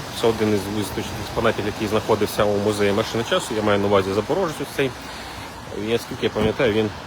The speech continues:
дуже-дуже унікальний. Е, знах-, знаходитимуться ці автомобілі сьогодні з п'ятнадцятої нуль нуль, вже у нас,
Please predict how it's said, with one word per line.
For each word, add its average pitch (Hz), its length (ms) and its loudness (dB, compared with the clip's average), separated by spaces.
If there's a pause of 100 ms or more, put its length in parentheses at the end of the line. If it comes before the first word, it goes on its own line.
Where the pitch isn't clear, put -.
(180)
дуже-дуже 104 440 0
унікальний. 92 540 0 (1400)
Е, 104 160 2
знах-, 117 360 -4
знаходитимуться 104 840 0 (180)
ці 113 60 0
автомобілі 101 600 0 (500)
сьогодні 104 280 -2
з - 40 -6
п'ятнадцятої 117 560 -2
нуль 143 60 0
нуль, 190 260 0
вже 107 160 0
у 98 140 2
нас, 95 260 0